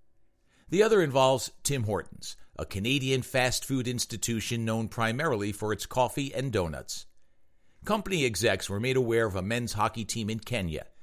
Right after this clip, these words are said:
yes, Kenya, that had never played a game because they are the only team in the East African country. The decision was made to fly the club to Canada, outfit them in complete gear, and have them play their first ever game.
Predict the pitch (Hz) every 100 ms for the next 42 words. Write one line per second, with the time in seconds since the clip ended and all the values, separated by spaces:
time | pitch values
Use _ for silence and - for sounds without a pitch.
0 | - - - 69 - - 151 120 82 85
1 | - - - 117 123 98 113 143 190 -
2 | 156 160 156 135 151 104 82 92 - -
3 | 139 156 127 139 143 139 139 160 - 156
4 | 190 175 107 92 - 85 76 - 90 90
5 | 92 92 95 80 92 - 80 80 78 73
6 | - - - - _ _ _ _ _ -
7 | 135 139 139 190 180 196 131 139 143 127
8 | - 127 135 - - 139 147 - 113 78
9 | 73 80 - - - - 104 135 - 139
10 | 135 131 127 - 104 107 127 - 139 101
11 | 78 80 - - - 107 123 101 123 -
12 | 110 107 110 107 98 98 - 76 85 92
13 | 92 76 -